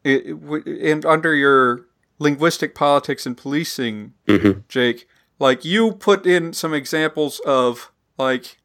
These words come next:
Speaker 1: there are tests of affiliation, shibboleth, um, in different societies, and you, you posted, I, I mean, it's exaggerated for comedy, but a couple
Speaker 2: Right.
Speaker 1: of Key and Peele skits,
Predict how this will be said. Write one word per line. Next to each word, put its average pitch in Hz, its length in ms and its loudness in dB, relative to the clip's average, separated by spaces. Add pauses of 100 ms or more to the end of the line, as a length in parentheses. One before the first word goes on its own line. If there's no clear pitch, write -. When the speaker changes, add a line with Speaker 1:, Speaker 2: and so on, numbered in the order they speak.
(160)
Speaker 1:
there 131 160 -2
are 123 160 0
tests - 540 -2
of 143 360 0
affiliation, 139 760 -4
shibboleth, - 560 -8 (160)
um, 110 460 -2 (240)
in 131 200 -4
different 143 420 0 (320)
societies, 135 680 0
and 143 140 2
you, 160 80 -2 (180)
you 175 240 0 (320)
posted, 208 460 2
I, 208 300 0
I 180 100 2
mean, 185 500 -4 (300)
it's 180 200 -6
exaggerated 135 1040 2
for 135 140 -4
comedy, 110 460 -4
but 110 360 -2
a 123 100 0
couple 147 300 0
Speaker 2:
Right. - 140 4
Speaker 1:
of - 60 -10
Key 156 240 -4
and 131 100 -8
Peele 151 220 -6
skits, - 440 -6